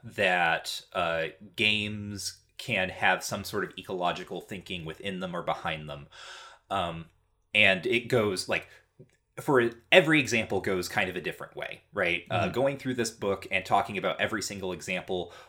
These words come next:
Speaker 1: would make this an unusually long podcast, even for us. Um, so we're probably not going to do that. Uh, and each chapter kind of,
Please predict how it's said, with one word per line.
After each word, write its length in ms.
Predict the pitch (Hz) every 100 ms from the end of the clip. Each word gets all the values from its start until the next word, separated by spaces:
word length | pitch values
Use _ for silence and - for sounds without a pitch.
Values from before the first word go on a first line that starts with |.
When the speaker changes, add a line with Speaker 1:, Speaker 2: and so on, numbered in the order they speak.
| -
Speaker 1:
would 220 | 104 92
make 240 | 92 92
this 380 | 101 85 - - -
an 140 | 107
unusually 520 | 135 135 151 139 135
long 220 | 123 113 104
podcast, 600 | 110 98 - 101 92 -
even 240 | 95 90 82
for 260 | 87 -
us. 380 | 113 135 - - - - - -
Um, 500 | 107 101 92 85 82 - _ _ _ _ _ _
so 640 | - - 98 90 87 87 -
we're 100 | 101
probably 380 | 113 104 104
not 180 | 95 92
going 140 | 98 87
to 100 | 80
do 160 | 110
that. 340 | 117 110 110 - - - - -
Uh, 520 | 101 92 87 85 80 - _ _ _ _ _
and 380 | 107 107 98 92 -
each 240 | 143 -
chapter 500 | - 113 101 - 101
kind 300 | - 113 101
of, 560 | 98 90 87 82 -